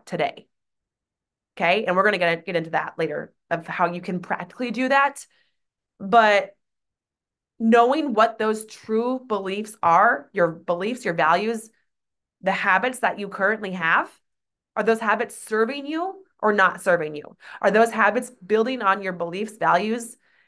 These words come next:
and, like, the cornerstone of who you are and your being, or are they pulling you away from it? 'Cause we gotta identify these two things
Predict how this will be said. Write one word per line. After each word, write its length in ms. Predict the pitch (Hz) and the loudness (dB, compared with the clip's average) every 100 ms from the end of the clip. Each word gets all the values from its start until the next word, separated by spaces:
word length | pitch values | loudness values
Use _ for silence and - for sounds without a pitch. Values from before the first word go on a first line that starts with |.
| _ - | _ -6
and, 480 | 190 185 180 175 - _ _ _ _ _ _ _ _ _ _ - | -2 0 0 -4 -12 _ _ _ _ _ _ _ _ _ _ -2
like, 200 | 190 175 | -2 0
the 60 | 175 | -6
cornerstone 680 | - 190 208 226 269 269 | -2 0 2 0 0 0
of 180 | 226 185 _ _ | -2 -4 _ _
who 120 | - 220 | -4 -4
you 300 | 196 190 - | -4 -8 -2
are 260 | 165 165 220 | 2 4 4
and 140 | 233 | 2
your 120 | 190 180 | 0 -2
being, 460 | 180 208 311 403 - _ _ _ - | -4 -4 -4 -8 -14 _ _ _ -2
or 100 | 214 | 0
are 40 | |
they 80 | 196 | 2
pulling 340 | 190 202 190 180 | 0 -4 -4 -2
you 80 | 170 | -2
away 220 | 151 156 | -2 -4
from 160 | - | -10
it? 100 | 95 _ _ _ _ _ _ _ - - | -16 _ _ _ _ _ _ _ -20 -12
'Cause 100 | 208 | -2
we 60 | |
gotta 180 | 226 285 | 2 4
identify 460 | 320 254 262 269 208 | 2 0 0 0 0
these 200 | 202 202 | -4 -10
two 300 | 233 269 285 | -10 -8 -4
things 560 | 269 185 165 226 - | -2 -2 -4 -8 -12